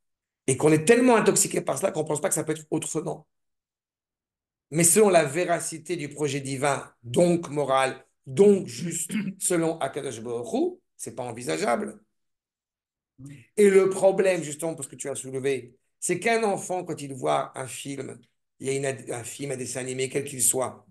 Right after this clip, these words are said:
et je suis pas en train de dire que pas voir des films pour voir des dessins animés, c'est pas ça la question. Mais il y a une adhésion par rapport à ce qu'il voit. Il y a, il y a, il y a un mimétisme par rapport à ce qu'il voit.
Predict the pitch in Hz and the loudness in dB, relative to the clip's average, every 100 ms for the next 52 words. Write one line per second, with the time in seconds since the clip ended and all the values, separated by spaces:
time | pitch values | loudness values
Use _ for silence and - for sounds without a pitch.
0 | _ - 110 - 107 170 170 185 185 170 | _ -8 -4 -4 0 0 0 -2 2 2
1 | 175 - 143 151 139 135 - 143 139 135 | 2 2 4 4 2 2 0 0 0 0
2 | 127 135 131 120 - 135 120 135 233 220 | -4 -4 -4 -6 -10 -16 -2 4 6 6
3 | 151 - 127 - _ _ _ _ _ _ | 2 -4 -6 -10 _ _ _ _ _ _
4 | _ _ - 139 139 156 151 151 160 143 | _ _ -6 -4 2 4 6 4 4 6
5 | 180 143 208 302 339 202 156 - 151 135 | 4 4 0 -2 -2 -2 -2 -4 -6 -8
6 | - 135 120 131 143 _ _ _ _ _ | -10 -12 -8 -8 -8 _ _ _ _ _
7 | _ _ _ 120 131 127 127 127 127 139 | _ _ _ -2 -2 0 -2 -2 0 0
8 | 143 160 185 180 254 247 208 170 - - | 2 2 2 0 -4 -4 -2 -6 -8 -16
9 | - 143 139 143 139 - 151 139 139 131 | -4 -2 -2 -2 -2 -4 -8 -6 -4 -6
10 | - | -8